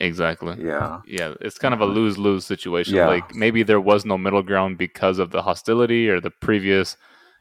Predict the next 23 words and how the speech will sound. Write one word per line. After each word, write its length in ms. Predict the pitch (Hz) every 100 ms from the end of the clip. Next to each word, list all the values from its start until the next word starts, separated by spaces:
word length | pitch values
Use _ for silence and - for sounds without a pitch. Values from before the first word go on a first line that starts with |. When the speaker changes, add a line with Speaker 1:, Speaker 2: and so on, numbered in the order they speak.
| -
Speaker 1:
instances 800 | 113 - 110 - 107 104 98 98
that 260 | 90 85
they 80 | 92
didn't 240 | 92 95 90
agree 240 | 87 113
with 140 | 120 110
each 160 | -
other. 460 | 110 107 104 104 101 _ _ _ _ -
And, 680 | 95 90 85 85 85 82 -
yeah, 280 | 117 117 98 -
maybe, 520 | 101 101 110 107 104 107 _ _ _ -
maybe 800 | 107 143 156 135 139 131 104 101 _ _ _ _
this 300 | 90 110 107
was 580 | 104 104 101 98 92 - _ _ _ _ _ _ -
something 400 | 120 104 101 92
that 120 | 87
was 140 | 92
kind 140 | - 98
of, 100 | 90
like, 220 | 87 - -
amicable 720 | 101 107 98 82 80 87 98
because 320 | 95 101 92
the, 220 | 90 90